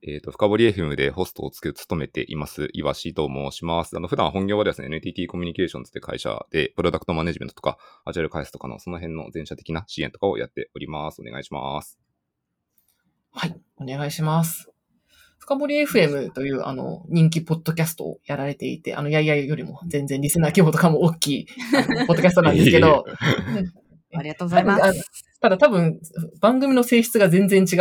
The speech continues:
Speaker 2: うので、多分聞いたことない人も結構いるのかなと思うんですけど、そう、深掘りエフエムってどんな感じの、こう、話をされてるポッドキャストなんでしょうか？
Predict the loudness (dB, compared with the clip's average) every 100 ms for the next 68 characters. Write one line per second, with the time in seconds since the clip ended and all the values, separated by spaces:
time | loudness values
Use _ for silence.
0 | 6 4 0 0 2 4 4 4 4 4
1 | 6 4 6 2 4 4 6 6 6 6
2 | 4 2 2 0 0 -2 0 6 6 6
3 | 0 -20 -2 0 4 2 2 0 2 2
4 | 2 2 4 4 4 4 4 6 4 2
5 | -2 2 2 2 -2 -4 -8 -10 -12 -12
6 | -8 -6 -6 -10 -14 -16 -20 -20